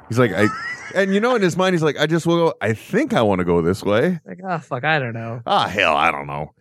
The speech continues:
Speaker 1: That, uh, that is great. I mean, and just, uh, first of all, it's, it's nice that the guy shooting the footage with the house wasn't a dick about it.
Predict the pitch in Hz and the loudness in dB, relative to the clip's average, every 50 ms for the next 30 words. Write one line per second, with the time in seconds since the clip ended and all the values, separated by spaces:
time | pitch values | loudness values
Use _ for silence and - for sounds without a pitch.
0 | _ _ _ _ _ _ - 113 127 135 135 117 - 127 120 110 104 82 87 120 | _ _ _ _ _ _ -2 0 2 2 0 0 0 2 2 2 2 0 0 2
1 | 131 139 127 110 101 90 - - 98 95 92 95 95 95 87 - - 127 135 143 | 2 4 4 2 2 0 -2 -2 0 2 4 4 4 4 2 0 0 2 2 2
2 | 139 147 156 165 160 151 143 - 190 190 - - - - - - - - - 220 | 2 2 2 2 2 0 0 0 -2 -2 -2 -6 -12 -12 -12 -10 -6 -2 -2 -2
3 | 277 - - 185 156 139 131 120 107 - _ - - 107 120 127 117 - - 135 | 0 0 0 0 2 2 2 2 0 -4 _ -14 -10 -10 -10 -10 -12 -6 -2 -2
4 | 143 131 113 120 139 139 147 160 170 - - 127 107 95 104 95 95 104 104 104 | -2 -2 0 0 2 2 2 2 0 0 0 0 0 0 0 0 2 2 4 4
5 | 101 101 101 98 92 - - - 95 - - - 127 131 135 - 139 131 117 135 | 4 2 0 0 -2 -6 -10 -18 -16 -12 -6 -2 0 0 0 0 -2 0 0 0
6 | 127 127 143 135 120 104 107 117 117 - 123 120 123 127 139 156 165 - - - | 0 2 0 -2 0 2 0 2 2 2 2 2 4 4 2 2 0 -4 -10 -16
7 | _ _ _ _ _ _ _ _ _ _ _ - 104 120 139 135 123 143 131 117 | _ _ _ _ _ _ _ _ _ _ _ -4 0 0 2 2 2 2 2 2
8 | 107 92 - 113 113 113 - 135 120 127 127 131 139 143 147 151 - | 0 0 0 2 2 2 2 2 2 4 4 4 4 4 2 2 0